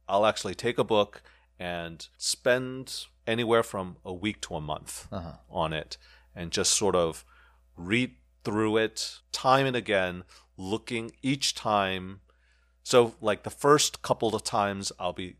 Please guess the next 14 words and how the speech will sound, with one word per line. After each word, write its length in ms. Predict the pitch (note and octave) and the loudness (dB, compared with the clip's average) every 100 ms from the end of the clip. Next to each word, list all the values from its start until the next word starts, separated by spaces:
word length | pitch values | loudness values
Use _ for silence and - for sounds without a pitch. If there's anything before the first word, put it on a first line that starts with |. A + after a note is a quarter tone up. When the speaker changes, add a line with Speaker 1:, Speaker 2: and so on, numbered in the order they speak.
| _ | _
Speaker 1:
just 200 | A#2 - | -6 -4
getting 240 | A#2+ G#2 | -2 -2
an 80 | F#2+ - | -6 -6
overall 420 | G2 F2+ F#2 E2+ | -8 -4 0 0
sense 260 | - F2+ G#2 | -2 -4 -4
of 80 | |
the 60 | F2+ | -4
book 240 | F2 F2+ | -4 -4
and 100 | E2 | -4
just 160 | - - | -6 -6
trying 160 | G2+ F2 | -4 -6
to 80 | |
read 440 | E2+ E2 G2 G2 - | -6 -4 -4 -4 -6
through 500 | F2 E2+ F2 E2+ | -6 -4 -4 -6